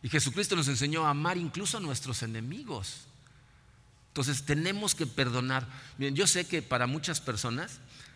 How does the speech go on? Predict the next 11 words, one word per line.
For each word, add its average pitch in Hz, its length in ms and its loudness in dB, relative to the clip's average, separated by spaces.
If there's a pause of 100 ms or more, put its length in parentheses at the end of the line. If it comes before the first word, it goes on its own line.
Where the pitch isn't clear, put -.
(160)
perdonar 135 420 2
es - 240 -2
algo 143 260 0
que 135 80 -2
nos 123 160 0
cuesta 135 460 -2
mucho 135 440 -2
trabajo, 113 340 -4 (760)
¿no? 131 180 -8 (180)
Es-, 117 160 -4
especialmente 175 760 -2